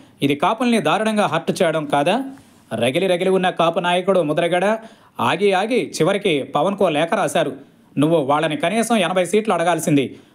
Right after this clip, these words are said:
పవర్ షేరింగ్లో భాగంగా రెండేళ్ల ముఖ్యమంత్రి పదవి ఇవ్వాలని డిమాండ్ చేయాల్సింది. నీకు ఆ సాహసం లేదు.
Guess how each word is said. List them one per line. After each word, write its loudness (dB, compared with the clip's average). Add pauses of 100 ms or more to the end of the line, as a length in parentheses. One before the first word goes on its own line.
(120)
పవర్ 0
షేరింగ్లో 0
భాగంగా -2
రెండేళ్ల 0
ముఖ్యమంత్రి -2
పదవి 2
ఇవ్వాలని 2 (300)
డిమాండ్ -2
చేయాల్సింది. 0 (260)
నీకు 0
ఆ -2
సాహసం 0
లేదు. 0